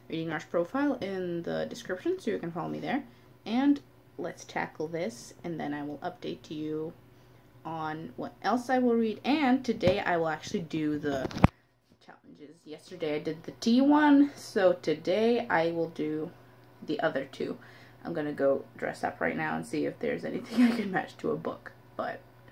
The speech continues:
stay tuned for the bookish story. This is just a spare room, so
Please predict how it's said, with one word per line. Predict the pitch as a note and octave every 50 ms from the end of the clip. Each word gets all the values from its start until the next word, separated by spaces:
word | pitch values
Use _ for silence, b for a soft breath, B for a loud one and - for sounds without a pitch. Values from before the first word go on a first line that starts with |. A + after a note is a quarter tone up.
| B B B B B B B -
stay | - - E3+ D#3+
tuned | D#3+ F3+ E3 D3+ D3+
for | - D#3+ D#3
the | D#3+
bookish | E3 E3 D#3+ - - D#3+ - -
story. | - - - - - - - - - - - - - - - - - - - - - - _ _ _ _ _ _ _
This | -
is | C4 C#4
just | D4+ D#4 -
a | - -
spare | - - C4+ B3+ C4 B3+
room, | A3+ F#3 E3 E3 F3 G#3 G#3
so | - - - E3 D#3 D#3+ D#3+